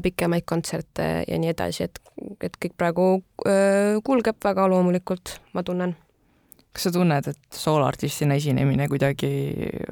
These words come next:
Speaker 2: on teistmoodi kui bändiga või mõnes muu-, mõnes koosseisus?
Speaker 1: Oo jaa. See, kui sa oled solist, siis see on täiesti teine. Et näiteks Genor siis, mida ma enne mainisin, äh, seal ma olen, äh,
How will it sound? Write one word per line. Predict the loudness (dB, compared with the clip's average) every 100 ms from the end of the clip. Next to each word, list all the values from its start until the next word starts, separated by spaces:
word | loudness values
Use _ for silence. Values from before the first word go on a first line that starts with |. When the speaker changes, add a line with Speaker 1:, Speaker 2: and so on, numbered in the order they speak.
| -2 0
Speaker 2:
on | 2
teistmoodi | 0 -2 -4 0 0 2 0 -2
kui | -2 -2 -2 -2 -6 -8 -12 _ -20 -20 -20 -2
bändiga | 2 2 2 -2 -4 -4
või | 0
mõnes | 0 0 -2 0
muu-, | 0 0 -2 0
mõnes | 0 -2 -2
koosseisus? | -2 -2 -4 -2 -4 -6 -12 -18 -14 -2
Speaker 1:
Oo | 2 4
jaa. | 4 0 -4 _ _ -20 -20 -2
See, | 2 4 4
kui | 4
sa | 4
oled | 4
solist, | 4 4 2 -2
siis | -2
see | 2
on | 2
täiesti | 2 0 -2
teine. | 0 2 0 -6 -16 -6
Et | 0
näiteks | 0 -2 0
Genor | 2 4 2
siis, | 0 -2 -4 -2
mida | -2 2 2
ma | 2
enne | 2
mainisin, | 4 2 2 2 -2 -4 -18 -20 -16 -2
äh, | 2 4 4
seal | 4 4 6
ma | 4 4
olen, | 4 4 4
äh, | 4 2 2 2